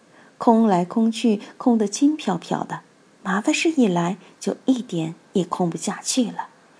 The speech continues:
于是乎，是非来了，烦恼也来了。但是你放在整个宇宙中来看，地球仅是一粒微尘，地球尚且是一粒微尘，这些是非就更没有名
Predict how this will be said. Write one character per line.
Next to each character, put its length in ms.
于 140
是 180
乎， 300
是 280
非 260
来 260
了， 200
烦 260
恼 160
也 320
来 200
了。 200
但 160
是 300
你 140
放 200
在 120
整 240
个 100
宇 380
宙 200
中 240
来 220
看， 220
地 140
球 380
仅 200
是 160
一 180
粒 200
微 220
尘， 220
地 160
球 320
尚 360
且 300
是 180
一 140
粒 160
微 240
尘， 220
这 160
些 160
是 240
非 260
就 160
更 260
没 280
有 100
名 220